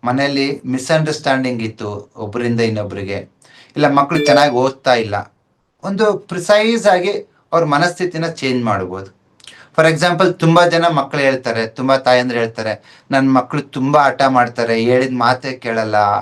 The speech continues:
ಅವ್ರದ್ದೇ ಸಾಧಿಸ್ತಾರೆ, ನಾವ್ ಏನ್ ಹೇಳಿದ್ರು ಅವ್ರ ಲೆಕ್ಕಕ್ಕೆ ಇಲ್ಲ, ನಾವ್ ಸುಮ್ನೆ ಅವ್ರಿಗೆ ಏನ್ ಹೇಳಿದ್ರು ಗೋಡೆಗೆ ತಲೆ ಚಚ್ಕೊಂಡಂಗ್ ಇರುತ್ತೆ," ಈ ತರ ಹೇಳ್ತಾರೆ.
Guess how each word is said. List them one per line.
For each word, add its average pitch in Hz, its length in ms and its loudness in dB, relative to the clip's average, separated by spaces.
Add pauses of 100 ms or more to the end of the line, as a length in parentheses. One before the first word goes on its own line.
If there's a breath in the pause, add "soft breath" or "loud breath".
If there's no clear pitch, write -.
(140)
ಅವ್ರದ್ದೇ 135 420 0
ಸಾಧಿಸ್ತಾರೆ, 113 840 -2 (440 soft breath)
ನಾವ್ 127 160 2
ಏನ್ 170 260 4
ಹೇಳಿದ್ರು 170 300 4
ಅವ್ರ 170 140 4
ಲೆಕ್ಕಕ್ಕೆ 147 580 -2
ಇಲ್ಲ, 120 180 -2 (400)
ನಾವ್ 139 120 -2
ಸುಮ್ನೆ 170 260 0
ಅವ್ರಿಗೆ 180 300 2
ಏನ್ 185 140 2
ಹೇಳಿದ್ರು 185 320 0
ಗೋಡೆಗೆ 170 440 2
ತಲೆ 160 280 -2
ಚಚ್ಕೊಂಡಂಗ್ 147 580 -6
ಇರುತ್ತೆ," 113 480 -8 (200)
ಈ 226 100 2
ತರ 226 200 4
ಹೇಳ್ತಾರೆ. 180 420 0